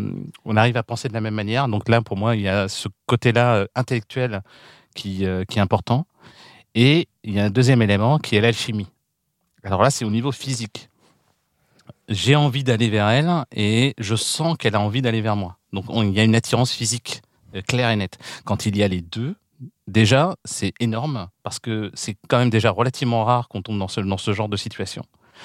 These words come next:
où on a les deux qui sont, euh, concomitants. Et, euh, et après, euh, moi, je dirais que dans les discussions, là, je rejoins plutôt Stéphane. Donc, c'est l'idée de, de, d'avoir des, euh, une fluidité dans les échanges, une facilité dans les échanges,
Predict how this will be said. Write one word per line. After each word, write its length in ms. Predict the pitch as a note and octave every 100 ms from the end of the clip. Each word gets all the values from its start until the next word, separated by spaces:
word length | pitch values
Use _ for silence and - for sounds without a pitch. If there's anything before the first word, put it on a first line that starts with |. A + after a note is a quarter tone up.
| - - -
où 120 | G#2
on 100 | G2+
a 80 | G2+
les 140 | G2+
deux 240 | F2+ A#2 C3+
qui 140 | -
sont, 340 | - G2 F#2 E2+
euh, 140 | F2
concomitants. 540 | - - F#2 - B2+ - _ - - - - _
Et, 280 | B2 C3+ C3+
euh, 540 | A2+ G#2+ G2+ G2 F#2+ F#2+ _ _
et 160 | E3 F3+
après, 480 | C3+ - A#2+ E3 F#3 _ _
euh, 280 | A2+ G#2 G#2
moi, 160 | G#2 A#2
je 80 | A2
dirais 200 | A#2 D3+
que 120 | A#2+
dans 260 | A2+ D3
les 100 | F3
discussions, 520 | D3 B2+ - A2 B2 D3+
là, 120 | B2
je 140 | A#2
rejoins 260 | G#2 G#2+ A2
plutôt 220 | G#2+ -
Stéphane. 400 | - G#2 B2+ D#3
Donc, 240 | A#2+ - - - - -
c'est 220 | - C3 A#2
l'idée 420 | A#2+ A#2 C#3 C3+
de, 720 | A2 A2 G#2+ G#2 G2+ G2 F#2+ - _ G#2
de, 220 | F#2+ G2+
d'avoir 460 | F#2 F#2+ G#2+ G#2
des, 460 | F#2+ G2 F#2 F#2 F2+
euh, 200 | F2 D#2+ D2+ - - - - F#2
une 180 | G2 A2
fluidité 600 | - - F3 C#3+ C#3+ D3
dans 100 | B2
les 220 | A2 G2+
échanges, 340 | G#2+ - C3 A2
une 100 | F2+
facilité 600 | - D#3 - D3+ B2+ C#3
dans 100 | B2
les 200 | G#2+ G#2
échanges, 420 | G#2 A2+ B2+ C#3